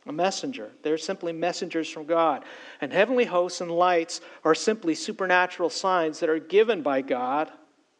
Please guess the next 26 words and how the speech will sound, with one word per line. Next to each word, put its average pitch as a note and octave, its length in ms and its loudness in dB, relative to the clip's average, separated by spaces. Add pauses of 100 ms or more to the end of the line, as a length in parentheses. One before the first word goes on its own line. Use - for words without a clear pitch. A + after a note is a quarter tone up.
(420)
to - 80 -10
point D3+ 340 -2
us D3 160 -4
to C#3 100 -4
Him, C#3 420 -4 (880)
and C3+ 140 -10
very E3+ 240 6
specifically D3+ 640 -6
what C#3+ 160 -2
He's C#3+ 120 -4
about C3+ 280 -4
to D#3+ 80 -6
say B2+ 300 -6
and C3+ 180 -10
do. D3 320 -4 (1040)
And D#3+ 180 4
without A3 840 4
God, C#3 520 0
and E3 140 -6
without F#3+ 440 2
His D#3+ 300 -2
Word, D3 440 2
and E3 180 -6
without F3 440 0
His F3 300 -2
light, F3+ 560 0